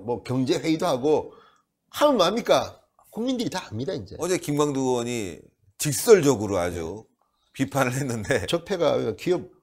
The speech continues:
Speaker 1: 뭐
Speaker 2: 네.
Speaker 1: 의욕 성취하게 만들고
Speaker 2: 네, 네.
Speaker 1: 어, 민노총 같은 거 노조의 그 불법적인 거 이거 이런 것들이 문제라고 면전에서 계급장 떼고 "나 그만둘래." 하고 이야기한 거 아닙니까?
Speaker 2: 그렇죠.
Speaker 1: 그러니까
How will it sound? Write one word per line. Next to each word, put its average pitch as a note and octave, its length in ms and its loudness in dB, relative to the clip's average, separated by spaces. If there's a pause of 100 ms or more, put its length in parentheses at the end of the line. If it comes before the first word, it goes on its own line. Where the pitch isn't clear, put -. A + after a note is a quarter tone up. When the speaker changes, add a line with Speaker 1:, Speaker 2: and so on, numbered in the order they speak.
(220)
Speaker 1:
뭐 D3 100 -10
Speaker 2:
네. C#3+ 100 -2
Speaker 1:
의욕 D#3 220 2
성취하게 E3+ 380 -4
만들고 G2+ 500 -6
Speaker 2:
네, E2+ 180 -4
네. C#2+ 60 -14 (320)
Speaker 1:
어, G#3+ 100 -2
민노총 E3+ 460 -2
같은 C#3+ 280 -2
거 C3 60 -2
노조의 B2 480 -2
그 A#2+ 520 -2
불법적인 D3+ 560 0
거 A2+ 160 -2
이거 C3 160 -2
이런 F#3 180 -2
것들이 B2+ 500 -6
문제라고 F#3 680 4 (540)
면전에서 A#3 720 6 (240)
계급장 F#3 440 2
떼고 E3+ 460 -8 (180)
"나 E3+ 160 2
그만둘래." D#3+ 720 4 (200)
하고 F#3+ 140 -4
이야기한 D3 320 4
거 C#3+ 60 -4
아닙니까? F2+ 340 -8
Speaker 2:
그렇죠. F#2 420 -8 (120)
Speaker 1:
그러니까 A#2 520 -6